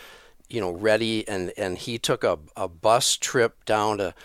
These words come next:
southeast Minnesota to listen to turkeys wake up and gobble and whatnot, came back all fired up about that. And my dad actually shot a, a turkey, uh, in that very first season, nineteen seventy-eight.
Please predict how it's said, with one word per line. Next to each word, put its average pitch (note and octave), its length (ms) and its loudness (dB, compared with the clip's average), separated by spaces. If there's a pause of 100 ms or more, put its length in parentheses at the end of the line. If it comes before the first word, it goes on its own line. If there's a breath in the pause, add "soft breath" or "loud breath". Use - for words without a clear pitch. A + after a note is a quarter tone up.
(160 loud breath)
southeast G#2+ 640 -2
Minnesota F#2+ 680 0
to F2+ 180 -10
listen G2 540 -2
to F#2 160 -8
turkeys F2+ 440 -8
wake F#2 240 -4
up G2 160 -6
and E2+ 140 -10
gobble F2+ 400 -2
and F2 100 -8
whatnot, F#2+ 400 -6
came G#2 220 -6
back F2+ 240 -4
all E2+ 100 -2
fired F#2+ 340 -4
up F#2+ 100 -10
about F2 260 -6
that. D#2+ 180 -4 (480 loud breath)
And G#2+ 160 -4
my G#2 140 2
dad A#2+ 300 2
actually G2+ 320 -2
shot G2 580 -2 (160)
a, G2 200 -8
a F#2 120 -8
turkey, F2+ 600 -8 (520 loud breath)
uh, F#2 200 -8 (240)
in A#2 180 0
that F2+ 260 -4
very A2+ 380 0
first G2 340 -4
season, A2 300 -4
nineteen F#2+ 320 -6
seventy-eight. F#2+ 920 -2